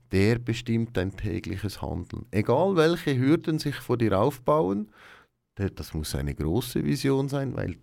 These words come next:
die siehst du dann über jede Hürde hinweg, die führt dich. Und das führt auch dazu, es gibt ja diesen schönen Spruch,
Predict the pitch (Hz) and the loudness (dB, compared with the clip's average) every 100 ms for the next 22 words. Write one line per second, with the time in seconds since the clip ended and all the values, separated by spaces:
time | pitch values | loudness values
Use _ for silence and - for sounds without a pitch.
0 | _ 92 - 92 95 107 - - 87 90 | _ -8 -4 -2 -2 -4 -8 -4 0 0
1 | 98 - 104 - 78 80 87 - 92 87 | -2 -2 -2 -2 -4 -2 -2 0 0 0
2 | 87 101 92 92 85 90 - - 95 - | -2 -4 -4 -4 -2 -4 -6 -8 -8 -4
3 | 98 104 123 - 117 - - - _ _ | -2 0 -2 -4 -4 -4 -8 -18 _ _
4 | - - - - - - 101 160 - 208 | -20 -16 -16 -18 -14 -8 2 2 2 2
5 | 170 113 - - - - 170 190 190 - | 4 2 0 -6 -2 0 2 0 -6 -16
6 | - - - - 143 139 113 117 113 113 | -20 -20 -20 -4 -2 0 0 2 2 4
7 | 127 160 165 - - 135 147 - | 6 6 2 -4 -2 -2 -2 -4